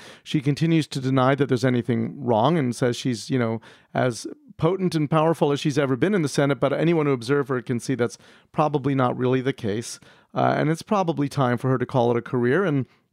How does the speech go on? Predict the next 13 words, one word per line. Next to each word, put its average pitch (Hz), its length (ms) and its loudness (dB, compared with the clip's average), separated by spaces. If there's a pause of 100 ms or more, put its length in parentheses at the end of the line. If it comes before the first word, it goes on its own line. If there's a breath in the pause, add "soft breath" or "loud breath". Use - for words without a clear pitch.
(460)
you 143 120 4
know, 131 100 4
be, 143 260 0
be 147 480 -2 (140)
saluted 170 480 0
for 156 140 2
all 147 160 2
she's 147 260 -2
done 139 240 0
and 131 180 2 (380 loud breath)
make 147 260 0
way 147 180 2
f-, 147 120 -6